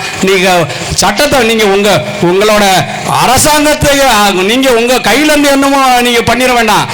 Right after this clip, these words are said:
அரசாங்க அலுவலகத்துல காவல் நிலையத்துல இருக்கிற அந்த அரசு சொத்துல நீங்க வழக்கு பதிவு பண்ணுங்க.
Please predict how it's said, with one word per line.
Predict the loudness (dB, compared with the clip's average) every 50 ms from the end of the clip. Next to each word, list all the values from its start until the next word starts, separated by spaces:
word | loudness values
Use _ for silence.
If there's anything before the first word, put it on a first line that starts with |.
| -8 -8 -4 -2 0 2
அரசாங்க | 2 2 2 2 2 2 2 2 2 2 2 2 2 0 0 -2 -6 -8 -6 -2 -2 0
அலுவலகத்துல | 2 2 2 2 2 2 2 2 0 0 0 0 0 0 0 0 0 -2 0
காவல் | 0 0 2 2 2 0 0 0
நிலையத்துல | 0 0 0 0 0 0 0 -2
இருக்கிற | 0 0 0 0 0 0 -2 -4 -6 -8 -6 -4 -2 -2
அந்த | 0 0 0 0 0 0 0 0
அரசு | 0 2 2 2 2 2 2 2
சொத்துல | 2 0 0 0 0 0 0 2 0
நீங்க | 0 0 0 2
வழக்கு | 2 0 0 0 0
பதிவு | 0 0 0 0 0
பண்ணுங்க. | 0 0 0 0 0